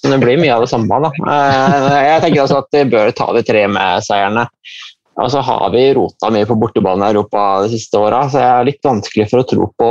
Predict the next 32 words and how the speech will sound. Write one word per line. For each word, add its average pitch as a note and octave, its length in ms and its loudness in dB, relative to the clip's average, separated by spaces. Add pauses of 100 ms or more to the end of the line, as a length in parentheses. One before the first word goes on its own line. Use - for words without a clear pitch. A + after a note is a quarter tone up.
så B2+ 140 -2
mye A#2+ 160 2
borteseiere. A2+ 640 0
Så D#3 80 -4
jeg, A#2+ 580 0 (920)
jeg - 140 -4
tror C3 120 4
jeg C#3 320 2
sier C#3 220 2
elleve G2 320 2
poeng, D3 220 0
ja, C#3+ 140 0
men B2+ 140 0
jeg B2+ 320 0
tror B2+ 240 2
det A2+ 100 2 (300)
bør A2+ 180 2
holde G2 220 -2
til G#2+ 160 0
å G2+ 60 0
vinne G2 340 0
gruppa F#2+ 340 -2
likevel. F#2 320 -2 (680)
Så A2+ 180 -4
at - 100 -6
vi G#2 120 2 (440)
tar A2 240 0
to A#2 80 2
uavgjorte G#2 500 0
borte, F#2 300 -2
og - 60 -6
så G2+ 180 0